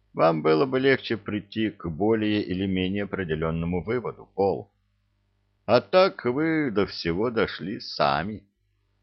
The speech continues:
Если вы ощущаете внутри себя гениальность, одно дело —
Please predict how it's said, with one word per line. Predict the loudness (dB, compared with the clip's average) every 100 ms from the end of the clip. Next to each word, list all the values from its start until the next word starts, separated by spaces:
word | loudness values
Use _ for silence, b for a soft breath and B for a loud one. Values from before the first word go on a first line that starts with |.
| _ _ _ _
Если | -2 0 -2 0 2
вы | 4 2
ощущаете | 2 -4 0 4 4 4 0
внутри | 0 -2 0 -4
себя | -2 0 2 2
гениальность, | 0 0 2 0 -2 -6 -12 -20 -20 _ _ _ _
одно | -2 -2 -4 -4
дело — | -4 -4 -6